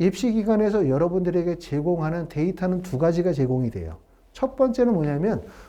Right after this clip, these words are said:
모든 대학의 서열 순위를 고정화시키는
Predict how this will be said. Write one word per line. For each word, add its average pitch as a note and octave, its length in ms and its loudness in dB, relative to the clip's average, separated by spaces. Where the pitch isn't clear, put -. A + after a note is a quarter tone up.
모든 A#3 680 4
대학의 E3+ 760 0
서열 B3+ 500 2
순위를 G#3 580 -4
고정화시키는 F#3 1040 -4